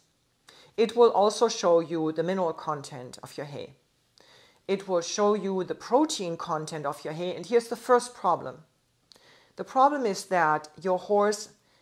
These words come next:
is not a laboratory beaker. So the digestive process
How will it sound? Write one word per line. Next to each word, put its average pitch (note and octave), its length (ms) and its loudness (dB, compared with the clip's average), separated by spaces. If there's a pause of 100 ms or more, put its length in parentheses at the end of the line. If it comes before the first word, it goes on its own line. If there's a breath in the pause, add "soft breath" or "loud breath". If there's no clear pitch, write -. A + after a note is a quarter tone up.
(220 soft breath)
is F3 260 -2
not F3+ 340 0
a F3 40 -4
laboratory E3+ 540 -4
beaker. D3+ 400 -10 (800 soft breath)
So F3 680 4 (580)
the D#3+ 240 -4
digestive F#3+ 520 0
process F3+ 640 -2